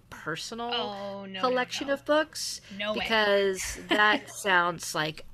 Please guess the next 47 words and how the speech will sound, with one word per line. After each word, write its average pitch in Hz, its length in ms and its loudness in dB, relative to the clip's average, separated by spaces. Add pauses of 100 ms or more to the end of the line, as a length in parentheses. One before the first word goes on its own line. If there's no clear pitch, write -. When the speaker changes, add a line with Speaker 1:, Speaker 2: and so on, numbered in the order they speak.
(140)
Speaker 1:
a 190 80 -4
nightmare 165 600 -2
in 139 140 -6
finding 156 640 -8 (160)
exactly 160 320 -4
Speaker 2:
Yeah. 180 60 0
Speaker 1:
what 156 120 -2
I 156 40 -2
want. 156 560 -6 (380)
But 247 100 -4
as 240 120 -4
far 330 160 2 (100)
as 494 100 0
my 262 140 4
picture - 460 -2
books - 600 -6
that 165 340 -4 (140)
I 165 120 -4
use 160 720 -4
in 220 220 -4
my 240 120 -2
music 208 400 -6
classroom, - 580 -12 (300)
I 349 140 0
went 453 180 4
ahead 269 240 4
and 247 80 -6
organized 165 560 0
them 196 260 -4
rainbow, 240 460 -4 (180)
and 240 240 -8
Speaker 2:
Yeah. 269 60 0
Speaker 1:
we'll 285 80 0
see 330 240 -4
how 285 220 0
it, 247 80 -8 (180)
it 233 140 -8
works. 185 400 -2
And 180 260 -6
Speaker 2:
Okay. - 220 -8 (100)
Speaker 1:
I'll 202 200 2 (120)
know 254 140 6
pretty 269 280 -2
quickly, 165 480 0
s-, 160 140 -6
'cause - 240 -8
I 175 180 -2